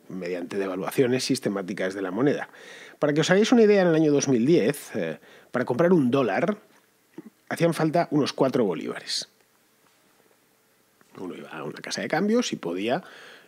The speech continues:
eh, o llegaba con, llegaba con dólares a Venezuela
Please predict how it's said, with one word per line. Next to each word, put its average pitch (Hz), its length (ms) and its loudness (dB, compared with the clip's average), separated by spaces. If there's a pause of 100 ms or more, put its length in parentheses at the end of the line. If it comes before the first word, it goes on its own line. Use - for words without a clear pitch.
(120)
eh, - 520 -12 (360)
o - 140 -16
llegaba - 480 -4
con, 71 480 -8 (120)
llegaba - 240 -6
con 98 160 -2
dólares 117 420 2
a 151 60 0
Venezuela 147 540 -2